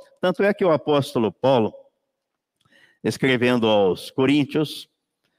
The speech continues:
na primeira carta, primeira carta aos Coríntios,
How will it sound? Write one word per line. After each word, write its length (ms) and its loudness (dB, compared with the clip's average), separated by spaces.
na 560 2
primeira 400 0
carta, 680 0
primeira 400 0
carta 540 -2
aos 240 -2
Coríntios, 680 -4